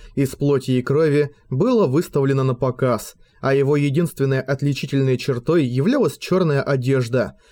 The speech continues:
покрывавшая все его тело. Если бы он был зеленым или голубым,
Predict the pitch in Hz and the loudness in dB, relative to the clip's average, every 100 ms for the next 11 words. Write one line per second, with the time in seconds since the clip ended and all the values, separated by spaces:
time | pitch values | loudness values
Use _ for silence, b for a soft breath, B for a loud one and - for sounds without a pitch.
0 | b - 135 139 123 160 - 208 190 - | b -6 0 0 2 0 -2 0 0 0
1 | 143 131 123 123 131 127 120 - _ _ | 0 2 0 -2 0 2 2 -2 _ _
2 | _ _ - 135 185 190 165 175 175 156 | _ _ -2 0 2 0 2 2 2 2
3 | 190 165 131 147 180 160 139 147 143 139 | 4 2 2 2 2 2 0 0 2 2
4 | 143 139 180 180 104 | 0 0 0 0 -2